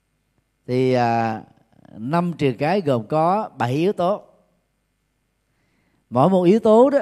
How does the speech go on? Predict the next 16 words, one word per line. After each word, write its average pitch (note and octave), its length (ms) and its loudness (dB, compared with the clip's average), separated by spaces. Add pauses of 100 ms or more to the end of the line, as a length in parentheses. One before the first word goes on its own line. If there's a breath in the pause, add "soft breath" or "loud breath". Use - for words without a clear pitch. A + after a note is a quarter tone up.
là C#3 140 -4
một A#2+ 240 -2
sợi C3 200 -2
dây D#3 260 0
trói A3+ 160 2
buộc D3+ 220 -2
tâm, C#3 140 -4 (1000)
khống A3 340 0
chế G#3+ 180 -2
tâm, D#3 240 -6 (320)
phủ D#3 340 0
trùm C3+ 240 -2
tâm, C#3+ 180 -6 (1500)
làm B2+ 300 0
cho, D3+ 420 2
à, D3 320 0